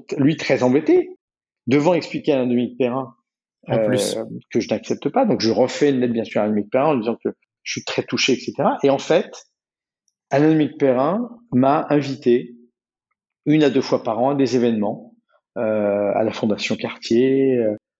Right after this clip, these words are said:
Speaker 1: au siège, enfin voilà, euh, pour, pour juste échanger avec moi et, et parler. Et, et alors, pour répondre à ta question de tout à l'heure, si, si je résumais ça pour, pour, pour faire court, je vois Alain-Dominique Perrin à la télévision,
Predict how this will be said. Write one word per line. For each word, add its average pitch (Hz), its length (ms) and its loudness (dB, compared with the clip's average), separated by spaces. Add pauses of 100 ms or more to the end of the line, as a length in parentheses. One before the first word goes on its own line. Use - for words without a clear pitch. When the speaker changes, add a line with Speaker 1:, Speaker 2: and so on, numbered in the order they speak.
Speaker 1:
au 117 120 0
siège, 113 640 0
enfin - 160 -6
voilà, 107 300 0 (280)
euh, 123 80 2 (160)
pour, - 160 -4
pour 160 160 2
juste 220 260 2
échanger 202 360 0
avec 131 280 -4
moi 120 320 -4
et, - 580 -8
et - 60 -2
parler. 117 320 -4 (920)
Et, 151 360 0 (260)
et 139 260 4
alors, 123 160 2
pour 170 120 2
répondre 196 220 2
à 185 60 0
ta 170 120 -2
question 160 320 -4
de 135 60 -2
tout - 320 -6
à 143 40 4
l'heure, 180 440 0 (320)
si, - 280 -6
si - 220 0
je 143 100 0
résumais 156 380 0
ça 160 320 -2
pour, - 240 -20
pour, - 220 -14
pour - 140 -4
faire 147 180 -4
court, - 380 0 (240)
je 127 120 2
vois 156 160 4
Alain-Dominique 143 420 2
Perrin 131 240 -2
à 120 40 -2
la 113 100 0
télévision, 151 680 0